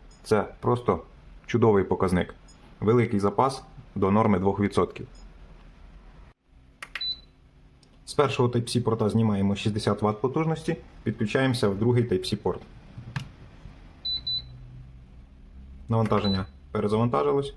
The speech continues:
Давайте ще раз. Так, шістдесят ватт знімаємо і двадцять ватт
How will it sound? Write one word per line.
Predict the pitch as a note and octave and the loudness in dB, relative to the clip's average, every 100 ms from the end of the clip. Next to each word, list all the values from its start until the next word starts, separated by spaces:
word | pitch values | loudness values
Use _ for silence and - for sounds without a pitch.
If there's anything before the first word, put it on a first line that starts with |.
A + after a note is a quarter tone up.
| - | -4
Давайте | G2+ F#2+ A2+ | -4 -4 -6
ще | - C#3 | -4 -2
раз. | - - - - - - - - - - - - - - - - - | -2 -8 -16 -10 -6 -6 -10 -20 -20 -20 -20 -20 -20 -20 -20 -16 -12
Так, | F#2+ | -8
шістдесят | - A2 A#2 A#2 | -2 0 2 2
ватт | A#2 G#2 | 2 2
знімаємо | A2+ C3 D3+ D3 C3 | 2 2 2 0 0
і | - B2 | 0 0
двадцять | G#2+ A#2 B2 A#2 - - - | 2 2 2 -2 -4 -18 -4
ватт | G#2+ A#2+ | 0 0